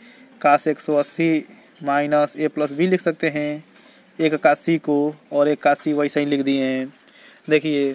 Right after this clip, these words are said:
cos एक सौ अस्सी minus theta बराबर क्या होता है कि minus cos theta होता है, यानी A plus B का मान कितना होता है हम लोग का, A plus B plus C का,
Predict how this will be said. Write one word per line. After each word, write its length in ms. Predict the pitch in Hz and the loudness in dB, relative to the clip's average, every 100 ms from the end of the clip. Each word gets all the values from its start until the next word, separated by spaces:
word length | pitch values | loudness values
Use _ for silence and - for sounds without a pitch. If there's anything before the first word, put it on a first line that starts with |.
| - - - - - | -8 -20 -20 -20 0
cos 180 | 156 151 | 2 4
एक 140 | 160 - | 2 0
सौ 140 | 160 | 2
अस्सी 280 | 151 - 165 | 2 2 0
minus 340 | 160 156 151 | 2 0 -2
theta 200 | 151 156 | 2 4
बराबर 320 | 151 151 147 143 | 4 4 2 2
क्या 140 | 156 | 2
होता 180 | 147 147 | 2 0
है 300 | 139 135 127 - _ - - | -2 -4 -8 -16 _ -20 -6
कि 260 | 143 139 139 | -4 -4 -4
minus 380 | 135 143 156 - | -4 -2 -2 0
cos 220 | 165 - | 0 0
theta 160 | 160 | 2
होता 240 | 156 147 147 | 4 4 2
है, 240 | 147 143 | 2 0
यानी 680 | 147 - - - - 143 147 | -2 -8 -20 -18 -6 -4 -2
A 40 | 151 | -2
plus 240 | 156 151 | 0 -2
B 160 | 143 156 | -4 -2
का 120 | 151 | 0
मान 200 | 147 147 | 0 -2
कितना 280 | 143 147 151 | -4 -2 0
होता 200 | 151 147 | 2 2
है 40 | |
हम 60 | 147 | 0
लोग 120 | 147 | 0
का, 240 | 151 202 233 - - - _ _ _ _ - | 0 -2 -4 -20 -20 -20 _ _ _ _ 0
A 100 | 156 | 2
plus 220 | 156 147 | 4 2
B 160 | 147 160 | 0 0
plus 260 | 156 156 | 0 0
C 120 | - 156 | -2 2
का, 200 | 151 | 4